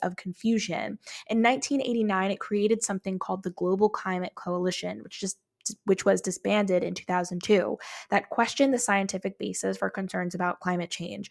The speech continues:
When you look this organization up, and I encourage you to look this organization up, it's linked in one of the articles that I'm reading from, the Scientific American article specifically,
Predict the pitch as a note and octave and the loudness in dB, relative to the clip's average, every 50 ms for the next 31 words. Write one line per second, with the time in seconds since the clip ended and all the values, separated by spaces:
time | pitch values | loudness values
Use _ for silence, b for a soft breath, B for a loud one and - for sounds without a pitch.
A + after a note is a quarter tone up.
0 | B B B B B A3 A3+ A#3 A3+ A3 C4+ C#4 C#4 - D4+ - - - G#3+ G#3+ | B B B B B 2 4 4 6 6 6 6 6 2 0 4 4 4 4 4
1 | G#3+ G3+ F#3 F#3+ F#3 F3+ - F#3+ F3+ F3+ F3+ F3+ - - - F#3+ F#3+ F#3+ F#3 F3+ | 4 2 2 2 2 2 2 0 0 0 0 0 0 0 2 2 2 2 2 0
2 | - - G#3 G#3 G3+ G3 F#3+ F#3+ F3+ F3 F3 - F3+ - - E3+ F3+ F3+ F3+ F3 | 2 4 4 6 6 6 4 4 4 2 0 -2 -4 -2 0 0 0 0 0 0
3 | F3+ F3 F3 - - F3+ F3 F3 F3 - - F#3+ F#3 - - - G3 G3 G3 F#3+ | 2 2 0 0 0 0 0 0 0 0 0 0 0 0 -2 0 2 2 2 2
4 | - - F#3 F#3 F#3 F3+ F3+ F#3 F#3 F3+ - - F3+ F3+ F3+ F3 - F3+ F3+ F3 | 2 0 2 2 2 2 2 0 0 -2 2 2 2 2 2 0 0 0 2 2
5 | F3+ F3 - F#3+ F3 F3+ - F3 F3 F3 F3 F3+ F#3 F#3 F3+ F3+ F3 - - F3 | 0 0 0 0 0 0 0 0 0 2 4 4 6 6 6 4 2 -2 -2 -2
6 | F3 E3+ F3+ F3 F3+ - - F#3 F3+ F3+ F3+ F#3+ F3 E3+ - - F3 F3+ F3 F3 | -2 -2 -2 0 0 2 4 4 4 2 0 -2 -4 -4 -4 -2 -2 0 0 0
7 | F3 - - F#3 - E3+ F3 F3 - F3+ E3+ - - F3 - F#3 F3 - F3+ - | 0 -2 -2 0 0 0 0 -2 -4 -4 -4 -4 -4 -2 -2 -2 -2 -4 -6 -4
8 | - F3 - - G#3+ | -2 0 0 0 -2